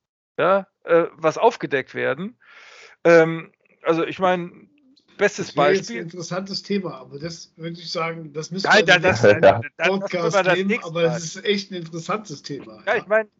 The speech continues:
Speaker 1: äh, wir haben's ja im Moment, ne, hier, äh, mit unserem Bundeskanzler Scholz, ne, mit Cum-Ex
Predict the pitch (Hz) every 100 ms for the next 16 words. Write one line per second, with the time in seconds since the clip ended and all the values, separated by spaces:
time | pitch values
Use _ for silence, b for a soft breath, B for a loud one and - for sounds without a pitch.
0 | _ 190 180 _ 196 160 202 233 - 185
1 | 175 160 156 214 _ 170 208 208 139 190
2 | 208 202 196 180 175 170 120 175 180 -
3 | - 190 170 170 165 160 160 160 151 131
4 | 180 156 294 220 - 208 196 175 147 -
5 | 139 151 330 - - - 143 269 349 87
6 | - 180 - 175 147 139 156 - -